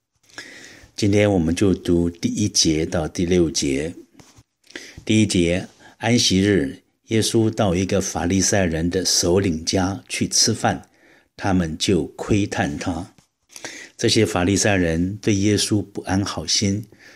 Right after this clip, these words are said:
在耶稣地上执事的时候，尤其在末期，一直要找耶稣把柄。因此，这个法利赛人首领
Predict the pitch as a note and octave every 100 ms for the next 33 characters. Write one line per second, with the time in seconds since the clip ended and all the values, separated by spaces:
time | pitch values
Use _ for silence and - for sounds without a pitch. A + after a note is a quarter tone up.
0 | - - A2 G2 F#2 G#2+ G2+ A2+ - -
1 | G2 - F#2 E2+ - D#2+ - F#2+ - E2
2 | - D#2+ G2+ E2+ - _ _ _ _ _
3 | _ _ _ _ _ - F2+ G2+ - F2
4 | F2 F2 - F#2 F2 G2+ F#2+ - - -
5 | D#2+ F#2 - _ _ _ _ _ _ _
6 | - - - - A#2+ - F#2 F2 F#2+ G2+
7 | E2 - C#2 C2+ F#2+ F2+ G#2+ F#2+ - C#2
8 | C#3 D#2+ - - - _ _ _ _ _
9 | _ _ - - A2 G#2+ - D#2+ F2 -
10 | F#2 F#2 - F#2 G#2 F#2+ F#2+ F2+ F2 -
11 | F#2 G2 F2+ C#2+